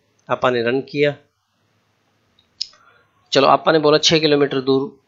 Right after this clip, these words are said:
की बात बताओ, छः किलोमीटर में कितने feet, कितने मीट-, meter, कितने inch होते हैं?" तो आपको ये सारी कहानी बता देगा। ये देखो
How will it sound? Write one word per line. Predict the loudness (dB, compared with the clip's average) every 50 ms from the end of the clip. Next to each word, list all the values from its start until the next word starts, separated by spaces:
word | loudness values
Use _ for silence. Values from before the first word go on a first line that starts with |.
| _
की | -6 -2
बात | 2 2 2 2 0
बताओ, | -2 -2 -2 -2
छः | -2 0 0 0
किलोमीटर | 0 0 -4 -4 -4 -4 -4 -6 -4
में | -4 -4 -4
कितने | -6 -10 -10 -6 -4 -4
feet, | -4 -4 -8 -12 -12 _ -20 -18
कितने | _ -10 -8 -6 -4 -4
मीट-, | -4 -4 -4 -6 -8 -14 -16 -16 -14 -10 -8
meter, | -8 -8 -8 -8 -12 -16 -16 -16 -18
कितने | -16 -10 -6 -6 -4
inch | -4 -6 -8 -8
होते | -10 -10 -10 -10 -10
हैं?" | -10 -10 -10 -14 _ _ _ _ _ _ _ _ _ -4
तो | -2
आपको | -2 -2 -2 -4 -6
ये | -4 -4 -4
सारी | -4 -4 -4 -4 -4
कहानी | -4 -4 -6 -4 -4 -6
बता | -8 -8 -10 -10
देगा। | -12 -10 -12 -16 -16 _ -20 -20 _ _ _ _ _ _ _ _ _ _ _ _ _ _ _ _ _ _ _ _ _ _ _ _ -10 -6
ये | -6 -4
देखो | -6 -6 -12 -12